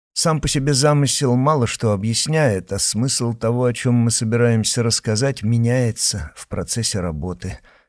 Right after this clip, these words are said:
и полностью открывается лишь после ее завершения. Не уверен, что мне это удастся. Я могу остановиться,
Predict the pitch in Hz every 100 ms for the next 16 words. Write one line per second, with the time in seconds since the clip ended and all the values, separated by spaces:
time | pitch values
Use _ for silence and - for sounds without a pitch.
0 | _ - - 127 135 113 - 101 90 -
1 | 90 101 104 101 - 80 76 - - _
2 | _ _ 104 - 87 85 78 76 80 78
3 | 73 - 67 62 60 - - _ _ _
4 | _ _ _ _ _ _ _ _ _ _
5 | - 117 120 110 123 143 151 139 - 127
6 | 113 110 113 113 - 113 80 76 - -
7 | - 82 78 - _ _ _ _ _ _
8 | - 87 135 135 127 139 - 143 139 117
9 | 98 98 - 104